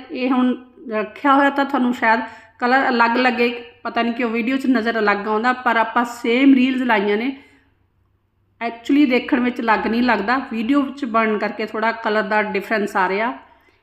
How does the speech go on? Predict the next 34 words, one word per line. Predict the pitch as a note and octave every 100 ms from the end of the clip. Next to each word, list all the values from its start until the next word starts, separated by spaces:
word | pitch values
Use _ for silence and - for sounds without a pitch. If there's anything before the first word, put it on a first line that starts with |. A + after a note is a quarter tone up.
| _
ਇਹ | C4+ B3+ B3+
ਇਸ | B3+
ਤਰ੍ਹਾਂ | C4 C4
ਆਪਾਂ | C4 C4
ਦੋ | B3 G3+ A3+ B3
ਮੂਹਰੀਆਂ | B3+ C4 C#4 C4
ਬਣਾ | C4 A#3
ਲਈਆਂ | G3 A3+ B3+
ਤੇ | C4+ B3
ਫਿਰ | B3+ A3+
ਉਹਨੂੰ, | A#3 B3 B3+
ਇਹਨੂੰ | A#3+ B3 B3+
ਆਪਾਂ | G#3+ - A#3 C4+ - -
ਉੱਪਰੋਂ | A#3 - B3 B3
ਥੋੜ੍ਹਾ, | A#3+ A3+ A3
ਅ, | G#3 - - G#3+ G3+
ਧਾਗੇ | B3+ A3+ G3+ G#3
ਦੀ | G3+
ਕਟਿੰਗ | G#3+ A3+ A#3
ਕਰਕੇ | G#3+ G#3+ A#3
ਫਿਨਿਸ਼ਿੰਗ | A3 G#3+ A#3+ A#3+
ਕਰ | A#3+
ਲੈਣੀ | A#3+ B3 B3
ਹੈ, |
ਨੀਚਿਓਂ | A#3+ G#3 - G#3+
ਵੀ | A3
ਕਟਿੰਗ | A#3 B3 B3
ਕਰ | B3+
ਲੈਣੀ | B3 B3
ਹੈ | B3+
ਧਾਗੇ | C4+ A3+ A3+
ਦੀ |
ਫਿਨਿਸ਼ਿੰਗ | C4+ A#3 A#3+ B3 A#3+
ਕਰਕੇ, | B3+ C#4+